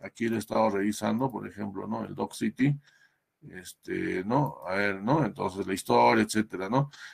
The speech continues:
Entonces, por ejemplo, aquí te permite monetizar, ¿no? Permite ganar puntos, ¿no? Entonces, eso, ¿no? Entonces, una de las,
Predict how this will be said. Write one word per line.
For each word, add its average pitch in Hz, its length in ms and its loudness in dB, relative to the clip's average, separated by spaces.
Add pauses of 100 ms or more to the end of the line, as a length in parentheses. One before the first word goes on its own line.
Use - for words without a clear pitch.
Entonces, 147 320 8
por 165 140 8
ejemplo, 185 360 10
aquí 165 200 8
te 147 180 6
permite 151 460 6
monetizar, 131 920 8
¿no? 151 200 6
Permite 147 500 8
ganar 151 480 8
puntos, 156 720 6
¿no? 185 180 6
Entonces, 120 500 2
eso, 143 500 8
¿no? 143 120 4
Entonces, 135 380 2
una 190 260 10
de 165 120 10
las, 131 280 6